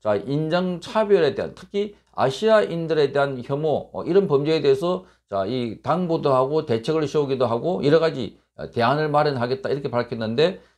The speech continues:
자, 손흥민 선수가 아시아 선수이기 때문에, 아시아인이기 때문에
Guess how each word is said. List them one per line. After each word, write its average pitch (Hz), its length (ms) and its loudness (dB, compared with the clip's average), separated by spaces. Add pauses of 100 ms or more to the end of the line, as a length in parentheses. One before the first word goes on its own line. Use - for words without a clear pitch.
자, 95 180 0
손흥민 180 440 0
선수가 170 680 -2
아시아 233 500 0
선수이기 135 500 -4
때문에, 71 240 -8 (460)
아시아인이기 143 760 0
때문에 175 460 -4